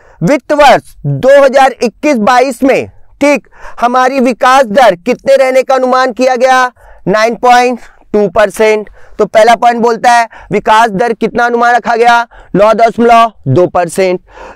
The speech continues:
दूसरा पॉइंट बोलता है कि दो हज़ार बाईस में, ठीक, क्योंकि इकोनॉमिक सर्वे तो एक साल पिछला आता है, तो मैंने अभी बताया आपको ये क्या निर्धारित कर देता है,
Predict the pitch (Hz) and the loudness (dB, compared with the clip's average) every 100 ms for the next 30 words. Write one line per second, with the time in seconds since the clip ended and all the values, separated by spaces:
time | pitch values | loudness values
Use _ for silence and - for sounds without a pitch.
0 | 165 240 247 285 240 285 269 269 254 277 | -4 -2 0 -2 -2 -2 0 0 2 2
1 | 277 269 - 254 208 240 269 247 254 196 | 2 0 -6 -4 0 2 4 2 0 2
2 | 240 262 262 247 120 - - _ _ - | 2 2 0 0 -2 -10 -20 _ _ -20
3 | - - 277 220 - 226 240 196 _ 185 | -20 -6 -2 -2 -2 -2 -2 -2 _ 0
4 | 185 156 214 226 240 - 254 254 277 294 | 0 0 0 0 -2 -2 -2 0 0 -2
5 | _ - _ _ - 180 180 214 240 220 | _ -20 _ _ -2 2 2 0 -4 -4
6 | 214 - 247 247 247 262 269 _ - - | -4 -2 -2 0 0 0 -2 _ -16 -4
7 | 185 185 208 196 - 220 233 247 - 262 | -2 0 0 -2 -2 0 0 -2 0 0
8 | 269 190 185 196 226 233 240 - 262 240 | 2 -2 -2 0 0 -2 -2 -2 -4 -2
9 | 240 262 262 | 0 2 2